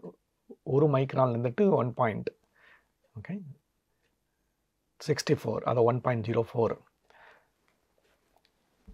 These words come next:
மைக்ரான் அலை நீளம் அளவில் இருக்கும் பொழுது அதிக அளவு உறிஞ்சிக்கும்.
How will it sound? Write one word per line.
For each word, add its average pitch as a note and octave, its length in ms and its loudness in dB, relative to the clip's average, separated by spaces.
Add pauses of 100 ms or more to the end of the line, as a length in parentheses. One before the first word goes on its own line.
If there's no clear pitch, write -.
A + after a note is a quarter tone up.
(640)
மைக்ரான் C3 500 6
அலை C3+ 200 4 (1300)
நீளம் A#2+ 360 0
அளவில் A#2 300 4
இருக்கும் A2+ 260 -6
பொழுது B2+ 240 0 (120)
அதிக B2+ 260 0
அளவு B2 200 2 (120)
உறிஞ்சிக்கும். G2 440 -8